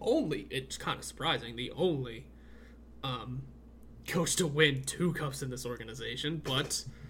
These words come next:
unfortunate circumstances and just bad timing on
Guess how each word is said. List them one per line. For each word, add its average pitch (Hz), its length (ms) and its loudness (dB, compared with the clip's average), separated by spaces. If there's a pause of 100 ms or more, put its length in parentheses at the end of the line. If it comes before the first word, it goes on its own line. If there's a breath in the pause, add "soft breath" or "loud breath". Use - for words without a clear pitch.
(760 loud breath)
unfortunate 143 460 4
circumstances 139 680 2
and 127 260 -2
just 127 400 -2 (440)
bad 139 260 4
timing 131 420 0
on 120 380 -6